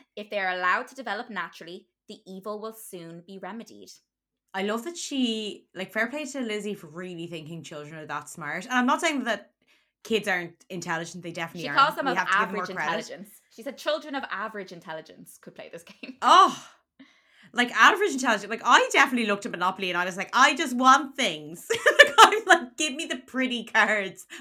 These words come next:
Speaker 2: I want all the money." Like, I was a greedy little bitch. <laughs>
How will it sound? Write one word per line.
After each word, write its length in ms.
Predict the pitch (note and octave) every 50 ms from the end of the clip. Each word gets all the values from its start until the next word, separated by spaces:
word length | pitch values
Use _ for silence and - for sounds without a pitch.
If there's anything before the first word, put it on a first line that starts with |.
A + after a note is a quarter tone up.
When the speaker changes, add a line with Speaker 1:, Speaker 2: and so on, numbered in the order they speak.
| - -
Speaker 2:
I 140 | G#3+ B3
want 180 | B3+ B3+ C4+ C4
all 140 | B3+ B3 A#3+
the 100 | A#3 G#3
money." 300 | F#3+ G3+ A3 A#3 G#3 F3
Like, 140 | E3+ F3 -
I 60 | A3+
was 100 | C4+ C4+
a 40 | C4+
greedy 420 | F#3 - E3+ F3 G3 G#3 G#3+ G#3+ G3
little 240 | G3 F3 D#3 C#3+ C#3 _
bitch. 520 | D#3 E3 G3 A3+ A3+ A3+ - - - - - G4
<laughs> 40 | G4